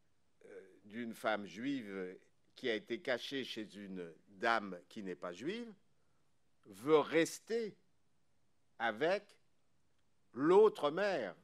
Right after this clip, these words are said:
celle qui est gaie et pas celle qui est triste. Voilà. Donc, tous les, tous les cas de, de figure, ce, ce, c'est pour ça qu'on n'a pas fi-, voilà. On n'aura jamais fini d'en parler.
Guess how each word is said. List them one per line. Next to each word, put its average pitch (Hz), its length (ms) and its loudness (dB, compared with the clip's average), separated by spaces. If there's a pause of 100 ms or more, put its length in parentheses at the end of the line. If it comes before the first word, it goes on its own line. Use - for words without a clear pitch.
(280)
celle 165 340 0
qui 131 220 -4
est 117 60 -2
gaie 151 360 -2 (520)
et 123 100 -4
pas 151 220 2
celle 147 280 -6
qui 135 160 -14
est 123 120 -10
triste. - 360 -18 (760)
Voilà. 90 200 -14 (420)
Donc, - 300 2 (300)
tous 262 160 -2
les, 220 220 -2
tous 240 240 -6
les 208 160 -2
cas 220 340 4
de, 131 560 0
de 120 140 -4
figure, 147 760 -8 (520)
ce, 143 280 -6
ce, 120 720 2 (1600)
c'est 202 180 0
pour 196 160 0
ça 247 160 0
qu'on 220 140 0
n'a 180 140 2
pas 165 160 -2
fi-, - 140 -20 (180)
voilà. 107 280 -2 (1000)
On 135 100 -2
n'aura 156 240 2
jamais 151 280 -2
fini 139 280 -8
d'en 107 160 -8
parler. 85 340 -14